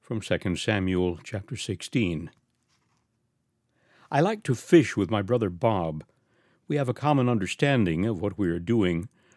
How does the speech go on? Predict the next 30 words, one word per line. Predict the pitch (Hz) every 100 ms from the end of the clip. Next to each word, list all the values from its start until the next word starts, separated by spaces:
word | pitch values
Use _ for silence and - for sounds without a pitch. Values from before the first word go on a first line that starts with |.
| _
rooted | 120 113 147 120 101
in | 87
our | 85
past | - 131 131 123 - - _ _ -
and | 117 104
consciously | - 170 143 113 120 101
accepted | - - 127 - 90 85
between | 101 - 120 85
us. | 67 - - - _ _ _ - -
For | 151 156
us, | 240 190 - -
fishing | - 180 147 143 135
is | 127 120
a | 113
religious | 110 123 156 117 78
act, | 87 85 - - - _ _ _ -
a | 127
sacrament, | - 160 - 107 90 85 - _ _ _ _ _ _
and | 98 85
the |
fish | - 165 170 - -
and | 107 82
the |
water | 82 101 131 120 131 131 _ _ -
and | 87
the | 82
activity | 85 - 139 117 101
of | 85
fishing | - 135 113 95
itself | 87 - - 143 143 -